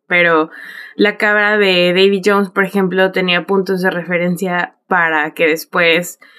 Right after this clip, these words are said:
los artistas visuales insertaran los tentáculos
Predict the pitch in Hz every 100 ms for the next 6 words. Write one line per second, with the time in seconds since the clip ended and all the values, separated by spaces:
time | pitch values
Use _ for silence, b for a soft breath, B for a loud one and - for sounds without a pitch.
0 | b b 196 180 170 170 190 170 - 170
1 | - 185 170 165 180 160 170 170 185 170
2 | 165 156 170 165 165 165 165 - 165 156
3 | 160 - 170 160 160 -